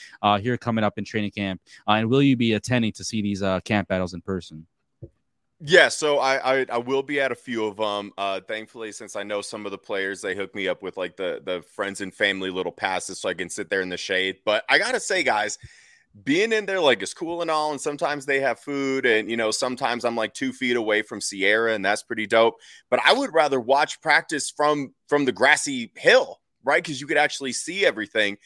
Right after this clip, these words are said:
Speaker 2: So there are times, like, when we're in that tent, when they're on the opposite field, you can't really see anything. So I, I'd rather be with the people, you know? I'm, I, I'm, I'm not trying to, I'm not trying to separate myself from anyone anymore. Like, I'm gonna be a man of the people this year. Uh,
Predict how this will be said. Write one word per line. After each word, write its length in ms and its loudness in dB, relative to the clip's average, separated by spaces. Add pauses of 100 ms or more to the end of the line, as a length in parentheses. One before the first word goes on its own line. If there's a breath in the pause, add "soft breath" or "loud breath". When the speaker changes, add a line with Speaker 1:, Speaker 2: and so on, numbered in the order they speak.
(260 soft breath)
Speaker 2:
So 160 -6
there 160 6
are 40 4
times, 420 -4
like, 180 2
when 180 -2
we're 140 2
in 240 0
that 240 2
tent, 280 -2
when 120 -8
they're 100 -2
on 100 -4
the 140 -4
opposite 480 -6
field, 260 -6
you 80 -16
can't 240 -10
really 240 -10
see 320 -6
anything. 480 -4 (240 soft breath)
So 360 4
I, 180 6
I'd 140 2
rather 240 4
be 160 -2
with 160 -6
the 80 -10
people, 400 -10
you 120 -6
know? 200 2
I'm, 240 2
I, 120 2
I'm, 200 0
I'm 140 0
not 180 -2
trying 340 -2
to, 480 2 (340 soft breath)
I'm 120 4
not 120 6
trying 200 4
to 40 2
separate 400 6
myself 420 6
from 140 -4
anyone 340 4
anymore. 400 4
Like, 180 2
I'm 80 -4
gonna 100 -4
be 160 2
a 20 0
man 240 0
of 60 -6
the 60 -10
people 360 -8
this 280 -10
year. 280 -4
Uh, 240 -2